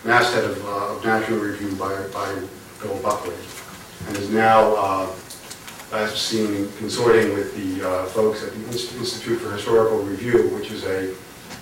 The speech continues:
a, a, uh, Holocaust denial outfit operating in California.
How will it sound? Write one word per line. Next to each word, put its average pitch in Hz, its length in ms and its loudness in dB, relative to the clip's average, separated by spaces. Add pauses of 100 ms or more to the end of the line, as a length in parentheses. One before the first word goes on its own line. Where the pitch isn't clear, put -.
(220)
a, 95 480 -4
a, 95 100 0
uh, 92 200 -2
Holocaust 117 440 4
denial 107 380 4 (260)
outfit 95 380 -4
operating 98 460 -2
in 92 60 -4
California. 95 540 -4